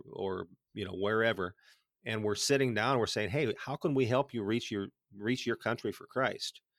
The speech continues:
And then genuinely coming alongside them. And maybe we're providing training. Maybe we're pro-, providing finances.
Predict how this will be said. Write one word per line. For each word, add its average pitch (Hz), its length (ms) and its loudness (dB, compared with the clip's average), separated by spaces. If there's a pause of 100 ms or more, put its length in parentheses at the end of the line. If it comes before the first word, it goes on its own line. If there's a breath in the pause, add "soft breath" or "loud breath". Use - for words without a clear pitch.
(400 soft breath)
And 117 140 0
then 117 160 2
genuinely 117 540 2
coming 117 280 0
alongside 107 600 0
them. 101 320 -2 (100)
And 110 140 -4
maybe 135 240 4
we're 135 140 4
providing 117 480 2
training. 123 440 -2 (400)
Maybe 131 300 4
we're 135 160 2
pro-, 113 400 -4
providing 104 480 2
finances. 120 800 -4